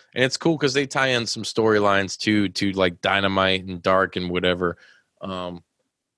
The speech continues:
but man, dude, Matt Hardy, he, he's all, like, these different characters. Like, it was on this week, he walks in the door and he's like,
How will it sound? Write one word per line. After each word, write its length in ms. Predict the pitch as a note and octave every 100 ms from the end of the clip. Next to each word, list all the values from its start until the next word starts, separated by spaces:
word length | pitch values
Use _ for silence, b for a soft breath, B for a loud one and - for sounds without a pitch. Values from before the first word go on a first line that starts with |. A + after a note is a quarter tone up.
| _ _ _
but 140 | G2+ A2+
man, 260 | A#2+ A#2
dude, 160 | A#2 B2
Matt 220 | C3 C3+
Hardy, 580 | - B2+ B2 A#2 A#2 A2
he, 280 | - B2 C#3+ _
he's 400 | - C#3 C3+ C3+
all, 320 | D3 D3 C#3+
like, 200 | C3+ B2
these 200 | B2 A2
different 400 | D3 C#3 C3 A2
characters. 560 | B2+ C3 A2+ G#2+ G2
Like, 260 | G#2+ G#2 - b b b b -
it 140 | D3+
was 180 | D3 B2+ -
on 220 | C#3 C#3
this 200 | D3+ -
week, 200 | C#3+ C3+
he 120 | C#3
walks 380 | C3 C#3 C3+ -
in 140 | C#3
the 100 | B2+
door 320 | A2+ C#3 C#3 B2+
and 80 |
he's 180 | B2 A2+
like, 320 | A#2+ A2+ -